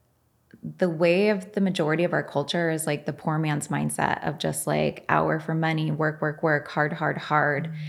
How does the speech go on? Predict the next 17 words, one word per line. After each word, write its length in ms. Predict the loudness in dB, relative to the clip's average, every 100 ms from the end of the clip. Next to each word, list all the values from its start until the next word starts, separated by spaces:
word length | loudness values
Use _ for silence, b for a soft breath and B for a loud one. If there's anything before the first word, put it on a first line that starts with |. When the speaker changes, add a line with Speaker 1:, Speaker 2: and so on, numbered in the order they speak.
| -10 B 0
Speaker 1:
And 200 | 2 2
I 140 | 4 4
would 160 | 4 2
have, 320 | 0 -2 -8 _ -8
um, 240 | -4 -2 -2
suggested 640 | -2 2 2 2 -2 0
to 100 | 0
her 200 | 0 -2
to 100 | -2
start 320 | 0 0 0
paying 200 | -2 -4
attention 460 | -4 -6 -4 -4 -2
to, 300 | 0 -2 -4 B B B -8
um, 440 | -6 -4 -4 -8 -6
rich 300 | -4 -2 -2
people's 340 | -4 -4 -6
patterns 600 | 0 0 0 -2 -6 -10